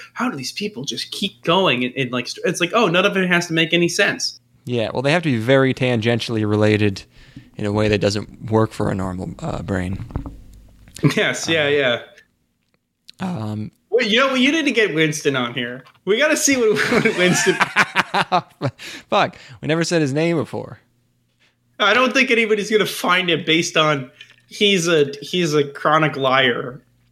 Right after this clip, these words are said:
Speaker 1: A, uh, not a chronic liar, a, uh, habitual
Speaker 2: Compulsive.
Speaker 1: liar.
Speaker 2: Yeah, same
Speaker 1: Compulsive
Speaker 2: thing.
Speaker 1: liar. Yeah. Um,
Speaker 2: We do like him though.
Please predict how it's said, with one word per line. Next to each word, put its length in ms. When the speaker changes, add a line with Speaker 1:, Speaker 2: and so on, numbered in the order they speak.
Speaker 1:
A, 340
uh, 40
not 160
a 40
chronic 340
liar, 280
a, 240
uh, 180
habitual 420
Speaker 2:
Compulsive. 100
Speaker 1:
liar. 420
Speaker 2:
Yeah, 200
same 100
Speaker 1:
Compulsive 460
Speaker 2:
thing. 160
Speaker 1:
liar. 140
Yeah. 380
Um, 480
Speaker 2:
We 60
do 160
like 260
him 140
though. 220